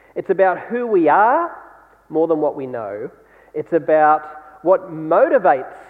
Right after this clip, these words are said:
our actions more than what we actually do, the actions that we perform.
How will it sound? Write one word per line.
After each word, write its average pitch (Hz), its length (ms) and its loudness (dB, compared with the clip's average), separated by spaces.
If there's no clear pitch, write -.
our 131 200 -4
actions 127 580 -12
more 170 320 0
than 160 420 0
what 165 160 -2
we 151 240 -6
actually 139 560 -8
do, 156 380 -2
the 135 80 -6
actions 135 380 -10
that 104 100 -12
we 117 120 -12
perform. 117 500 -14